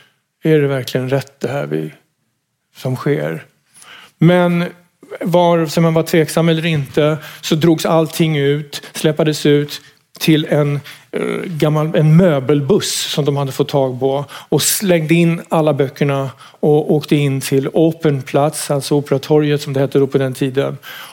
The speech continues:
Och så att, eh, den tionde, eh, maj, några dagar senare, så var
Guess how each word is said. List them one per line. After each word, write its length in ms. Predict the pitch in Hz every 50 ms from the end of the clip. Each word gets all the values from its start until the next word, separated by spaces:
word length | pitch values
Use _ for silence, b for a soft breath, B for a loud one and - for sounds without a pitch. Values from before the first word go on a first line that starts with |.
| B B
Och 180 | - 156 151
så 100 | - -
att, 200 | 143 139 - - - -
eh, 180 | - 170 143
den 200 | 139 139 139 143
tionde, 840 | 139 - - 185 160 147 143 151 151 165 165 160 156 156 147 135 135 135 - b b b b b b b b _ -
eh, 380 | - 147 139 139 135 139 143 -
maj, 260 | 170 143 139 135 131
några 140 | 131 139 139
dagar 240 | 135 147 139 135 131
senare, 560 | - - 147 135 135 131 131 131 131 127 131
så 120 | - -
var 360 | 135 131 147 143 143 139 131